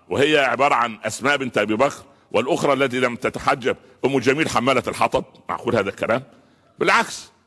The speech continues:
ادعو لها بالخير، ده ربنا يذوقها حلاوة الطاعة، ربنا يعني يجري على قلبها ما أجراه على قلبي أنا، لأن المسلم للمسلم الدعاء بظهر الغيب من الأدعية المستجابة بإذن الله رب العالمين.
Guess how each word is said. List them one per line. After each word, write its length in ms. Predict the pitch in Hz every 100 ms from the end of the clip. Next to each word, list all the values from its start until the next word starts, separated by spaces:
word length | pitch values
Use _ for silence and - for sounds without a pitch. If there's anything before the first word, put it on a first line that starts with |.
| 226
ادعو 260 | 262 247
لها 200 | 240 220
بالخير، 380 | 170 165 156 160 - - _ _ -
ده 80 | 143
ربنا 260 | 143 165
يذوقها 640 | 165 147 147 160 175 143 123
حلاوة 500 | - 123 156 156 127
الطاعة، 520 | 117 - 123 95 87 - _ _ _
ربنا 400 | - 101 139 143
يعني 420 | 127 120 117 117
يجري 380 | 127 156 135 135
على 280 | 117 120 120
قلبها 680 | 110 151 151 143 143 135 131 - -
ما 360 | 120 156 165 151
أجراه 420 | 135 139 170 151
على 220 | 131 127
قلبي 440 | 120 160 143 117 117
أنا، 220 | 139 113 78 - _ _ -
لأن 340 | 110 123 123
المسلم 520 | 117 147 185 131 131
للمسلم 560 | 120 113 143 - 127 123 - - -
الدعاء 380 | 95 107 131 170
بظهر 340 | 127 135 139
الغيب 340 | 117 127 151 131
من 180 | 123
الأدعية 560 | 117 104 104 113 143 139 - - 101
المستجابة 640 | 110 110 117 139 151 123
بإذن 300 | 110 120 117
الله 220 | 117 131
رب 220 | 120 117
العالمين. 500 | 107 104 104 123 -